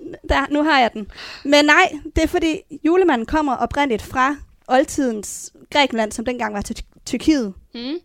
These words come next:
Speaker 1: Eller omvendt, i dag er det Tyrkiet, og nu er det Grækenland. Det ved jeg ikke.
Speaker 2: Jeg tror, det er den, det er nummer to.
Speaker 1: Okay. I hvert fald, der har man nogle andre måder at udføre magi på, end man har i England
Speaker 2: Mm.
Speaker 1: og i, altså i Danmark. Og det er derfor, at han, men der er en eller anden farve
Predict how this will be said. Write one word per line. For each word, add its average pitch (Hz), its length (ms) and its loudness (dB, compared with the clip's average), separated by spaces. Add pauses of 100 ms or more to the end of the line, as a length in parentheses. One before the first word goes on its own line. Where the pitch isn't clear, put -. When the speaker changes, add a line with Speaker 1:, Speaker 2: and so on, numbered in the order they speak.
(440)
Speaker 1:
Eller 226 160 2
omvendt, 220 260 -2
i 214 40 0
dag 247 100 4
er 240 40 2
det 208 100 -4
Tyrkiet, 233 240 -6
og 202 60 -6
nu 220 60 -6
er 220 40 -4
det 214 100 -6
Grækenland. 196 360 -8
Det 247 100 -4
ved 220 60 2
jeg 117 100 -8
ikke. - 200 -16
Speaker 2:
Jeg 269 80 -6
tror, 320 200 -4
det 262 100 -8
er 226 40 -10
den, 220 160 -14
det 233 120 -8
er 226 40 -6
nummer 220 200 -8
to. - 280 -10 (100)
Speaker 1:
Okay. 254 240 0 (360)
I 302 100 0
hvert 311 200 6
fald, 220 200 2 (160)
der 294 100 4
har 302 200 2
man 233 140 0
nogle - 140 -10
andre 277 420 0 (180)
måder 247 340 2
at - 60 -10
udføre 233 300 -2
magi 226 300 -6
på, 247 180 -4
end 208 140 -10
man 202 120 -8
har 247 280 -6
i 226 120 -10
England 302 360 -2 (260)
Speaker 2:
Mm. 294 380 -10
Speaker 1:
og 302 180 -4
i, - 120 -8 (200)
altså - 180 -14 (120)
i 208 120 -14
Danmark. 349 380 -6 (440)
Og 262 140 -6
det 285 140 0
er 269 40 4
derfor, 254 200 0
at 226 360 -2
han, 214 260 -6 (280)
men 220 180 -4
der 247 80 -2
er 233 120 0
en 247 40 4
eller 233 140 0
anden 214 140 -6
farve 269 360 0